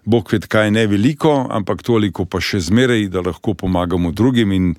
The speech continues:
hvala vsem, ki pomagate, tudi na h-, tej, eh, sedmem shodu bo možnost, eh, darovati po deset, petnajst evrov, eh, na kodo, ki pa jo bodo lahko s-, uporabili samo tisti, ki imajo na mobitelu tudi bančne storitve, ampak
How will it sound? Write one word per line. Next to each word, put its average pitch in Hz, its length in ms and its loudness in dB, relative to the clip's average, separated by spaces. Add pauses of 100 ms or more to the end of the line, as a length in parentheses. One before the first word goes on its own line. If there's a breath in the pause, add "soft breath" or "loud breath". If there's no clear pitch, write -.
(120)
hvala 117 320 2
vsem, 110 240 -2
ki 98 360 0
pomagate, 117 680 0
tudi 110 300 0
na 101 180 2
h-, - 180 -14 (140)
tej, 101 240 0
eh, 92 360 0
sedmem 101 420 -2
shodu 113 540 0
bo 120 160 2
možnost, 113 600 -2
eh, 92 200 0
darovati 98 640 -2
po 95 100 -4
deset, 92 440 -2
petnajst - 600 -6
evrov, 120 420 0 (100)
eh, 98 240 0
na 101 200 2
kodo, 117 640 0
ki 110 320 -2
pa 98 120 0
jo 98 220 0
bodo 104 440 -2
lahko 98 240 -2 (140)
s-, - 180 -8
uporabili 98 500 0
samo 101 280 -2
tisti, 98 360 -4
ki 98 100 -4
imajo 95 440 2
na 107 220 0
mobitelu 101 600 0
tudi 87 460 -2
bančne 101 500 -2
storitve, 120 640 0 (360 loud breath)
ampak 120 420 0